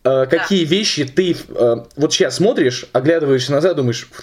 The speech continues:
Speaker 1: «Как я могла вот это сделать? Вот это не надо было делать, я теперь буду это делать по-другому». И пока ты, да, в, э, может быть, при-,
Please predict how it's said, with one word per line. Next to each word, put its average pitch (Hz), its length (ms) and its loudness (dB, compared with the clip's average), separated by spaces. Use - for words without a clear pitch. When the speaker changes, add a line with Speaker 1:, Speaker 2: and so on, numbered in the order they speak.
Speaker 1:
«Как 196 260 -2
я 202 80 2
могла 185 220 2
вот 180 100 0
это 165 100 0
сделать? 143 220 2
Вот 180 60 2
это 175 80 -2
не 160 80 2
надо 190 200 0
было 202 160 2
делать, 135 320 0
я 143 120 2
теперь 165 200 0
буду 151 180 0
это 143 100 0
делать 143 240 0
по-другому». 139 640 0
И 143 100 0
пока 139 300 2
ты, 123 140 -2
да, 156 200 2
в, 107 600 0
э, - 60 -4
может 120 180 4
быть, 123 160 -6
при-, 139 260 0